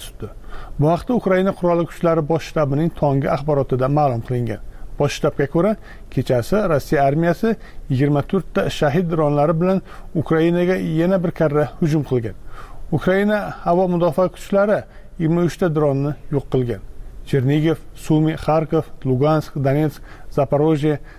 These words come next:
Dnepropetrovsk, Xerson va Nikolay viloyatlarida bir yuz o'ndan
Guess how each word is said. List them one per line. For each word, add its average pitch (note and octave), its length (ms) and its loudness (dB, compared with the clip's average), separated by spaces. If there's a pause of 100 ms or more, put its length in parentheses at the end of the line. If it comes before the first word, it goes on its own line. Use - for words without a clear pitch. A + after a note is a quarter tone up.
(220)
Dnepropetrovsk, D#3+ 920 2 (420)
Xerson D#3+ 480 2
va E3 100 2
Nikolay D#3+ 540 2
viloyatlarida D3+ 560 2 (380)
bir D3+ 100 4
yuz E3 100 2 (160)
o'ndan D3+ 280 2